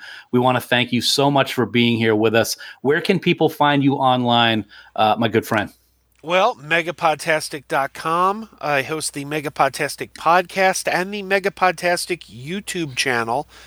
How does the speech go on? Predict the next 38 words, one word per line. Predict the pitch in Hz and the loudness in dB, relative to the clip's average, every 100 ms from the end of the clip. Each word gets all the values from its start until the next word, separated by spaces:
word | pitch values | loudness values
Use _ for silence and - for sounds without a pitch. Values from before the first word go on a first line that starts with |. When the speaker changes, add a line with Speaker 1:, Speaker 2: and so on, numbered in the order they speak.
| - - | -20 -8
Speaker 2:
which | 147 - | -4 -2
is | 139 | 2
at | 143 120 | 2 2
youtube | 131 143 - 147 131 127 135 - - - _ | -2 -6 -6 -6 -6 -8 -10 -14 -20 -20 _
dot | - 127 - | 2 2 2
com | 143 127 123 120 | -2 0 -2 -4
slash | - 123 117 - | 0 2 2 -2
megapodtastic. | 139 123 120 - 120 104 - 104 104 - 175 - 226 - - - _ _ | -4 -6 -6 0 0 0 -2 -4 -4 -2 -4 -4 -20 -20 -20 -20 _ _
And, | - 147 151 156 | -6 -6 -6 -2
uh, | 170 | 0
yeah, | 175 190 302 | 2 4 4
you | 185 151 | 2 -4
can | 156 | -4
find | 165 165 165 | 2 2 0
me | 170 170 | -6 -4
in | 170 160 | -4 -4
both | 156 170 170 | -4 -4 -4
of | |
those | 170 170 | -4 -4
places. | - 175 - - 135 110 | -2 -2 -2 -4 -6 -8
The | 151 160 | -8 -8
YouTube | 185 208 - 190 | -6 -6 -6 -6
channel | 156 175 175 185 | -2 2 2 2
has | 170 156 135 | 0 0 0
lately | 151 160 - 180 220 - - - - - | 0 0 2 2 0 -4 -18 -20 -20 -12
been | 151 156 | -6 -6
more | 151 156 160 - | -6 -2 -2 2
active | 139 147 - 165 | 2 2 -2 -8
than | 147 147 143 | -6 -8 -8
the | 131 | -2
podcast, | 139 135 139 156 160 - - | 2 2 2 0 0 0 -4
mainly | 143 135 135 139 | -6 -4 -6 -6
because | 135 - 135 127 | -6 0 0 2
I | 127 | -2
can | 139 | -6
do | 131 139 | -8 0
that | 135 127 | 0 0
easier | 131 139 135 139 139 135 | -4 -4 -4 -2 -2 -2